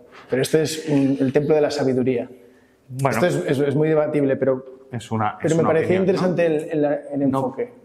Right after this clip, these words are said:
Speaker 2: no opina lo mismo Ginés de los Ríos de la Institución Libre de Enseñanza, que era uno de los mejores científicos que ha tenido España en la historia,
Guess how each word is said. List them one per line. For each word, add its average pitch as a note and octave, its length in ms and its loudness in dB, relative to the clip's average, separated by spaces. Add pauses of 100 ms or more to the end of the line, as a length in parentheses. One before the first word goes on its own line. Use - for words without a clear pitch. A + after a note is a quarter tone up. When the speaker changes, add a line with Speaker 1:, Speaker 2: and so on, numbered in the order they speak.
Speaker 2:
no C3 160 -2
opina C#3+ 340 0
lo B2+ 100 0
mismo B2+ 300 -4
Ginés B2 280 -4
de B2+ 80 -2
los A#2 140 -2
Ríos A#2 260 0
de A2+ 60 -2
la A2 80 -2
Institución A2+ 540 -6
Libre A2+ 160 -6
de G2 80 -10
Enseñanza, G2+ 640 -8
que G#2+ 80 -10
era F#2+ 100 -2
uno G#2 180 -2
de G#2 100 -2
los G2 100 -2
mejores G#2+ 360 -6
científicos G#2 600 -6
que G#2 80 -2
ha - 20 0
tenido G2+ 220 -8
España G#2 320 -4
en G2+ 80 -6
la G#2 60 -2
historia, A2+ 520 -4